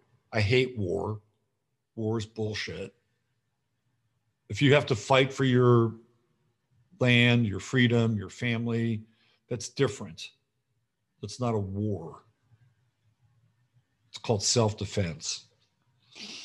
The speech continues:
War is something that's usually done for profit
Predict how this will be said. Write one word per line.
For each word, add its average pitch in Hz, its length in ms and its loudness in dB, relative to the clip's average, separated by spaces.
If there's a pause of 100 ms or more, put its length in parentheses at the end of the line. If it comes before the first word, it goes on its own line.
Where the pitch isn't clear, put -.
(600)
War 123 500 6
is 113 100 4
something 113 320 2
that's 104 240 0
usually 107 300 0
done 98 300 0
for 98 420 -4
profit - 680 -8